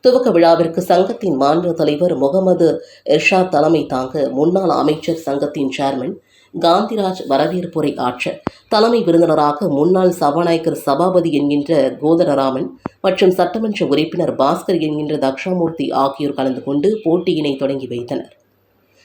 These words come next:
தலைமை சங்க பொதுச் செயலாளர் நாராயணசுவாமி, முதலியார்பேட்டை காவல் ஆய்வாளர் கண்ணன் ஆகியோர் விளையாட்டு வீரர்களை வாழ்த்தி பேசினார்கள். ஆண்களுக்கான முதல் போட்டியில் அரியங்குப்பம் அணியை எதிர்த்து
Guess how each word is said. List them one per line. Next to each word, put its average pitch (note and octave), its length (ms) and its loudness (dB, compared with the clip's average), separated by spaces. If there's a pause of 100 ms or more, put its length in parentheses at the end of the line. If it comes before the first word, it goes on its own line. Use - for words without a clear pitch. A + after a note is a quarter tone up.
(140)
தலைமை G3 520 2
சங்க E3 300 2
பொதுச் D#3+ 260 0
செயலாளர் E3+ 460 2
நாராயணசுவாமி, D#3 840 0
முதலியார்பேட்டை E3 680 0
காவல் D#3+ 360 2
ஆய்வாளர் C#3+ 500 0
கண்ணன் D#3+ 320 -2
ஆகியோர் B2+ 540 -6 (440)
விளையாட்டு G#3+ 520 2
வீரர்களை D3+ 440 2
வாழ்த்தி C3 340 -2
பேசினார்கள். A#2+ 580 -8 (400)
ஆண்களுக்கான D3+ 840 -2
முதல் D3+ 240 0
போட்டியில் D#3+ 540 -4
அரியங்குப்பம் F3+ 720 -2
அணியை D3+ 440 -2
எதிர்த்து B2+ 340 -6